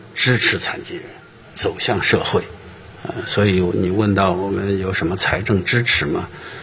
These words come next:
中国政府和中国的社会啊，对残疾人事业的发展，包-，包括残疾人的体育运动在内，啊，全面的残疾人事业的发展，都提供了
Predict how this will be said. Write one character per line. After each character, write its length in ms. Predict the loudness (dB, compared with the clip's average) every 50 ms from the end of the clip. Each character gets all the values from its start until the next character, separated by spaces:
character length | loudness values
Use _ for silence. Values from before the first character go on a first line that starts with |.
| -14 -16 -16 -8 0
中 180 | 4 6 8 8
国 140 | 8 6 4
政 240 | 4 4 2 2
府 180 | 2 0 -4 -6
和 160 | -4 -4 -4
中 200 | 0 2 2 2
国 140 | 2 2 0
的 80 | 0 0
社 260 | 0 2 2 2 0
会 200 | -2 -4 -4 -4
啊， 140 | -4 -8 -12 -14 -8 -4
对 160 | -2 -2 0
残 380 | 2 2 2 2 2 2 0 2
疾 140 | 2 2
人 220 | 2 2 2 2 2
事 200 | 2 2 2 0
业 120 | -2 -6 -8
的 120 | -8 -8
发 260 | -4 -4 -2 -2 -2
展， 220 | -4 -6 -8 -8 -10 -16 -20 -20 -20 -20 -20 -20 -20 -20 -20 -20 -20 -20 -20 -20 -20 -20 -20 -20 -20 -20 -20 -20 -20 -20 -20 -20 -20 -20 -20 -20 -20 -12 -4 -4 0 4
包-， 120 | 4 2 4
包 300 | 4 4 4 6 4 4
括 300 | 2 2 2 2 2 -2 -10 -16 -16 -18 -18 -12 -6
残 280 | -2 0 0 0 0
疾 120 | 0 0 0
人 180 | 0 0 -2
的 80 | -2 -2
体 280 | -2 -2 -2 -2 -2 -2
育 180 | 2 4 4
运 140 | 4 4 2
动 120 | -2 -6 -2
在 200 | 0 2 2 2
内， 180 | 2 0 0 -2 -4 -10 -18 -20 -20 -20 -20 -20 -18 -16
啊， 120 | -16 -14 -8
全 360 | -4 -4 -2 -2 -2 -2 0 0
面 280 | 0 0 0 -2 -6
的 80 | -8 -10 -12 -14 -18 -20 -16 -10
残 240 | -6 -4 -2 -2 0
疾 100 | 0 0
人 160 | -2 0 0
事 220 | 2 2 4 2 2
业 100 | 0 0
的 120 | -4 -4
发 200 | -4 -4 -4 -2
展， 220 | -2 -4 -6 -8 -10 -14 -18 -18 -20 -20 -20 -20 -20 -20 -6 2
都 180 | 4 6 6 6
提 280 | 6 4 4 4 2
供 240 | 2 2 2 2 2
了 160 | 0 -4 -6